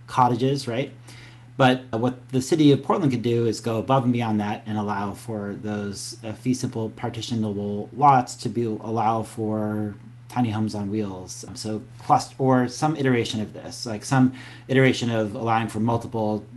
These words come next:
mobile dwellings on a residential property. I think there is, I, I know this, it, it's, it's kind of, it, it seems a little bit fantasy-like, for lack of a better term, to, to, to have this, like, cluster of tiny homes on wheels. But having,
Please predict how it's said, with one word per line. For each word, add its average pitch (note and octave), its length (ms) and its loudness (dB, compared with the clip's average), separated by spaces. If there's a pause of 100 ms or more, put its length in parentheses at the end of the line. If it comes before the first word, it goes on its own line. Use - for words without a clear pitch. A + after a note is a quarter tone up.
mobile A#2 300 0
dwellings G#2+ 400 0
on G2+ 100 -6
a G2+ 40 -4
residential G#2+ 420 -6
property. D#3 480 -4 (500)
I B2 60 -2
think C3 360 2
there A#2+ 320 2
is, A2+ 560 0
I, C#3 220 2
I C#3 80 2
know D3 240 4
this, - 500 -2
it, C3 280 -2
it's, - 280 -4 (220)
it's C3+ 240 -2
kind F3 340 -4
of, D#3 240 -2
it, A#2+ 220 -2
it B2+ 100 -2
seems C3+ 320 2
a B2+ 60 2
little A2+ 240 0
bit A#2 380 -2
fantasy-like, E3 960 6 (260)
for C#3+ 120 -2
lack C3+ 220 6
of C#3 80 2
a C#3+ 60 4
better C#3 220 6
term, C#3+ 500 0
to, - 140 0
to, C3 300 0 (100)
to C3 160 0
have A#2+ 280 4
this, A#2 160 -2
like, A2+ 260 -2
cluster B2+ 520 2
of A2+ 160 0
tiny B2 220 4
homes B2 180 6
on A#2 120 -2
wheels. B2 340 0 (320)
But - 280 0
having, B2+ 540 6